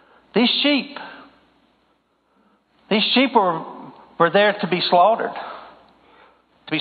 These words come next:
sacrificed in Jerusalem one day.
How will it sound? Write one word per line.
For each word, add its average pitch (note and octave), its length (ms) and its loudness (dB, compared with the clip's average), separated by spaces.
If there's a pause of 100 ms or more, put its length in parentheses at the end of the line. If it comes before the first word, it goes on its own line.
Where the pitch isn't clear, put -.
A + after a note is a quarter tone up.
sacrificed F3+ 720 -2 (2250)
in C#3+ 160 2
Jerusalem C#3+ 540 2
one A#2 180 0
day. - 340 -6